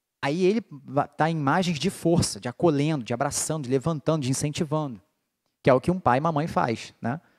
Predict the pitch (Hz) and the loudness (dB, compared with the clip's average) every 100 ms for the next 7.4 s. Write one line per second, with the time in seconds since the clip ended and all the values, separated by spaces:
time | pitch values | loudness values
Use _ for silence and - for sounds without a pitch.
0 | _ _ - 123 131 - 131 - 127 131 | _ _ 4 6 6 4 2 2 0 2
1 | 160 165 123 101 82 _ _ _ _ 98 | 0 2 0 -2 -10 _ _ _ _ -2
2 | 135 - _ _ _ _ _ _ _ _ | -2 -6 _ _ _ _ _ _ _ _
3 | _ _ _ _ _ _ _ _ _ _ | _ _ _ _ _ _ _ _ _ _
4 | _ _ _ _ - _ _ _ _ _ | _ _ _ _ -20 _ _ _ _ _
5 | _ _ _ 120 - 131 90 78 131 127 | _ _ _ 0 4 4 4 0 2 2
6 | 95 - 117 131 139 135 120 127 131 127 | 2 0 0 -2 0 2 2 0 -2 0
7 | 120 110 104 85 | 0 0 -4 -6